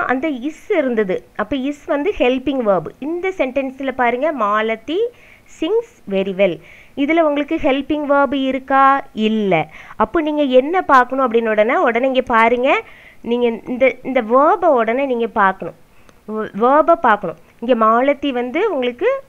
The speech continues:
சிங்குலர், ஒரே ஒரு கேர்ள். சரியா? சிங்குலர்.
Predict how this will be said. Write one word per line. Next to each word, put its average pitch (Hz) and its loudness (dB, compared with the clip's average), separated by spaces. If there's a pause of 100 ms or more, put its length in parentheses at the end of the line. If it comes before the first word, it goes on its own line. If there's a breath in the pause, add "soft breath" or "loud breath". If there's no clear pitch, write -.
(220)
சிங்குலர், 226 2 (680)
ஒரே 254 0 (120)
ஒரு 214 0
கேர்ள். 170 2 (220)
சரியா? 277 -2 (180)
சிங்குலர். 226 -4